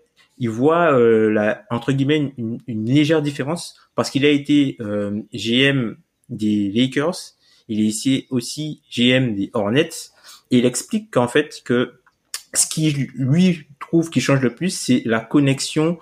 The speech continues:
avec la ville, parce que tu as besoin de faire beaucoup plus de choses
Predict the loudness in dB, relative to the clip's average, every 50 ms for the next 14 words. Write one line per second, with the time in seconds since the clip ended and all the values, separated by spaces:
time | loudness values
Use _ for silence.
0 | -12 -20 -20 _ _ -4 -2 0 2 2 0 2 2 0 2 0 -2 -4 -2 -4
1 | -4 -4 -4 -4 -2 -2 -2 -2 -2 0 2 2 2 2 0 0 2 2 2 0
2 | -2 -2 -4 -4 -2 -2 -2 -2 -2 0 0 0 0 0 0 -2 -2 -2 -2 -4
3 | -2 -4 -2 2 0 0 0 0 0 2 2 2 0 -2 -8